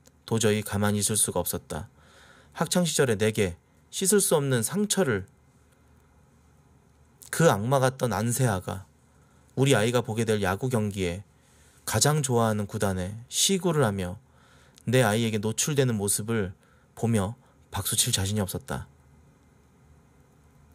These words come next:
하지만 내가 이걸 알리는 것이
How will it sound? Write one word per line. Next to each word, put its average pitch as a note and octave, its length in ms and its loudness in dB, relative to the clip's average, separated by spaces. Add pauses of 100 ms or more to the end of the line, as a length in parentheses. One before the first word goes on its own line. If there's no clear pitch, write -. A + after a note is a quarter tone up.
(2250)
하지만 D3+ 540 2
내가 B2+ 240 2
이걸 B2 200 2
알리는 B2+ 360 0
것이 G#2 400 -2